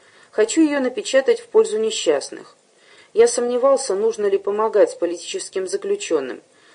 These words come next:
Мне не хотелось, но теперь я понял, что я не имею права отказывать.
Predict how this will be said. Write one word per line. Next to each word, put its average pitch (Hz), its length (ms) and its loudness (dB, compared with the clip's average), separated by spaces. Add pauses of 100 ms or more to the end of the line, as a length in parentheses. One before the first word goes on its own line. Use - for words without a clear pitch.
(160)
Мне 226 140 -2
не 294 100 -2
хотелось, 240 580 0
но 185 100 -4
теперь 247 300 -6
я 220 140 4
понял, 226 320 -2
что 208 180 -6
я 202 200 0
не 196 160 -2
имею 190 240 -2
права 180 340 2
отказывать. 139 760 -6